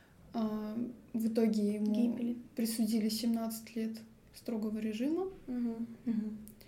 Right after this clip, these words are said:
Speaker 1: и обязали выплатить полтора миллиона рублей пострадавшим родителям. То есть какие деньги, кому они нужны, какого правосудия мы добились.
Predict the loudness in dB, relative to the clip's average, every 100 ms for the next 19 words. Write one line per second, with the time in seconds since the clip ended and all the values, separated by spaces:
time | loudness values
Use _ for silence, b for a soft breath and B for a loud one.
0 | B B B 4 8 8 8 6 4 4
1 | 4 6 6 8 6 4 2 0 2 2
2 | 2 -4 0 0 2 2 6 8 8 8
3 | 4 4 4 4 4 4 2 0 -8 -20
4 | -20 -20 -12 -10 -2 -2 2 2 2 2
5 | 2 2 -2 -4 -4 -4 -6 -12 -20 -20
6 | -20 -20 -20 -20 0 4 4 2 -10 -16
7 | -20 -20 -20 -20 -20 -4 0 4 8 8
8 | 6 6 6 6 4 4 4 6 8 6
9 | 2 4 8 8 6 2 -8 -16 -16 -18
10 | -20 -20 -20 -18 -16 -10 -4 8 10 10
11 | 8 4 4 4 2 4 2 2 4 6
12 | 6 2 -2